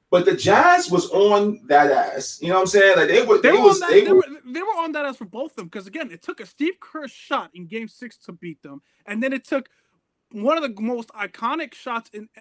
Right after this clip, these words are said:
Speaker 2: sports hi-, one of the
Speaker 1: But,
Speaker 2: most
Speaker 1: but I
Speaker 2: iconic
Speaker 1: think
Speaker 2: moments in sports history for them to,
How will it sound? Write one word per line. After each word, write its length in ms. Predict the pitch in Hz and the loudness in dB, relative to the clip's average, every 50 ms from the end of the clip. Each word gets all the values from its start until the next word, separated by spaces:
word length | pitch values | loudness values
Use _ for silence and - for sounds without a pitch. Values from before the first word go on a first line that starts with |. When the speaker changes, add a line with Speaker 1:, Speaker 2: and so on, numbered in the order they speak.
| _ _ | _ _
Speaker 2:
sports 600 | - - - - _ _ - 254 254 226 - _ _ | -20 -20 -20 -20 _ _ -12 -10 -10 -10 -10 _ _
hi-, 80 | 254 269 254 | -16 -14 -10
one 140 | 214 226 - | 0 2 2
of 60 | - | 2
the 40 | 294 | 2
Speaker 1:
But, 20 | |
Speaker 2:
most 120 | 277 254 220 | 0 -2 2
Speaker 1:
but 100 | 202 - | 2 4
I 100 | 190 - | 4 2
Speaker 2:
iconic 60 | 269 | 2
Speaker 1:
think 140 | 269 - 247 | 0 -2 -4
Speaker 2:
moments 200 | 269 262 254 - | -4 -4 -8 -10
in 40 | 226 | -16
sports 300 | - _ 254 233 202 - | -14 _ -10 -10 -10 -10
history 400 | _ 262 269 - - 220 196 190 | _ -14 -14 -14 -14 -16 -16 -16
for 160 | - - 196 | -14 -16 -16
them 120 | 190 185 170 | -14 -16 -16
to, 260 | - 202 196 196 226 | -18 -20 -20 -20 -20